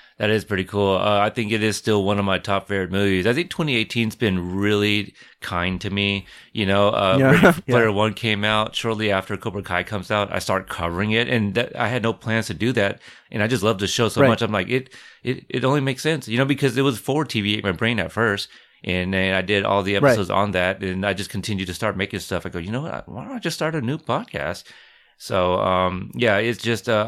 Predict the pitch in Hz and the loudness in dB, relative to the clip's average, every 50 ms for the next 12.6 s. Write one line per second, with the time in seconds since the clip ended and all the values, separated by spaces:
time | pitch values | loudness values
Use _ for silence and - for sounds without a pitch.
0 | 120 127 135 127 113 120 120 123 120 117 - - - 101 107 110 - 107 101 113 | 2 0 0 0 2 2 2 2 2 -2 -4 -6 -4 -2 -2 -2 -2 -2 -4 -4
1 | 104 - 110 95 101 95 - 98 90 95 98 90 - 98 90 90 92 87 90 90 | -2 -2 -2 -2 -2 -2 -2 0 0 2 2 0 0 0 0 0 0 0 -2 -2
2 | 80 - 104 95 92 92 92 87 87 - - - _ _ - 101 90 85 82 - | -2 -2 -2 -2 -2 -2 -4 -6 -8 -12 -20 -20 _ _ -6 -4 -4 -4 -2 -2
3 | 92 85 80 - - 76 76 78 - 82 82 - - 92 82 82 - - 90 85 | -2 -2 -2 -4 -6 -6 -6 -6 -8 -10 -14 -10 -6 -6 -6 -6 -6 -6 -4 -4
4 | 85 82 82 82 82 82 82 80 80 - - - - - - 104 98 95 90 87 | -2 -2 -4 -4 -4 -2 -4 -4 -6 -8 -12 -10 -6 -4 -2 0 0 0 -2 -2
5 | - - 104 98 98 98 98 101 98 101 104 98 90 90 92 92 95 92 90 90 | -4 -2 0 0 2 2 0 -2 -2 -6 -8 -6 -6 -4 -4 -4 -2 -4 -4 -4
6 | 87 - - 104 98 95 95 98 117 117 104 80 - - - - 98 92 98 92 | -6 -6 -4 -4 -2 -2 0 0 2 0 0 -2 -6 -12 -12 -10 -6 -4 -4 -2
7 | 92 95 131 131 135 131 127 123 123 113 - - 117 110 104 107 104 104 101 101 | 0 2 4 4 4 6 6 4 4 2 2 0 0 0 0 2 2 2 2 0
8 | 101 113 - _ _ _ - 110 98 87 82 - 95 101 - - 110 107 101 101 | 0 -4 -8 _ _ _ 2 2 4 4 4 2 0 -2 -4 -2 -2 -2 -2 -2
9 | - - 110 98 98 98 92 - - - 104 104 104 117 120 113 117 127 127 127 | -2 -2 -2 0 0 -2 -4 -4 -4 -4 -2 0 2 2 0 2 4 4 4 4
10 | 123 117 107 104 101 98 101 98 - - 90 - 104 95 90 92 - - 98 90 | 4 2 2 2 0 0 0 0 0 -2 -2 0 0 0 0 0 -2 -4 -4 -4
11 | 85 82 82 82 - _ - - - 85 82 - - - - - 135 143 151 175 | -4 -6 -8 -8 -10 _ -12 -8 -6 -4 -4 -6 -8 -8 -2 2 4 4 6 4
12 | 185 - 196 170 208 233 214 131 110 101 - | 4 2 0 -2 -2 0 2 2 2 0 -2